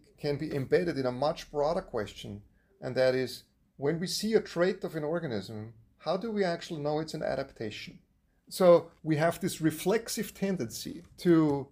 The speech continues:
you know, when we see a trait, to say, "Oh, this is an adaptation, it's gotta be, exist for some reason," right? And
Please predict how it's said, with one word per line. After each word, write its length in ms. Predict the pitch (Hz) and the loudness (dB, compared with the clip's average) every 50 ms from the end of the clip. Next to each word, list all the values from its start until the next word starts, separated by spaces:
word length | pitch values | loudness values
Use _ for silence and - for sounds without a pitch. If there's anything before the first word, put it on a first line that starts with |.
| _ | _
you 140 | - - - | -16 -8 -6
know, 60 | 156 | -2
when 160 | 139 147 151 147 | 0 0 2 2
we 100 | 151 147 | 2 0
see 200 | 151 - 208 233 | 2 0 2 2
a 60 | 220 | 2
trait, 420 | 226 - 175 147 - 113 - - | 2 4 6 6 6 6 2 -4
to 100 | - - | -12 -8
say, 160 | - 170 165 | -4 -2 2
"Oh, 200 | 165 160 196 214 | 2 4 4 4
this 180 | 170 135 - - | 4 2 0 -2
is 60 | 151 | -2
an 80 | 147 147 | 0 2
adaptation, 380 | 147 139 - 156 156 123 131 | 2 2 0 -2 -4 -4 -6
it's 80 | 139 - | -6 0
gotta 180 | - 151 143 135 | 2 2 4 4
be, 120 | - - | 2 -2
exist 420 | - 143 - - 170 160 156 - | -4 -4 -4 -2 -2 -2 -4 -4
for 100 | - 160 | -6 -6
some 240 | - - 156 143 139 | -4 -2 -2 0 2
reason," 380 | 151 214 247 165 113 123 90 90 101 | 2 2 2 0 -4 -8 -10 -8 -2
right? 240 | 120 131 147 185 202 - _ _ _ _ _ _ _ _ _ _ - | 0 0 0 0 -2 -8 _ _ _ _ _ _ _ _ _ _ 2
And 440 | 175 175 175 165 165 165 160 - | 4 4 4 4 4 2 -2 -6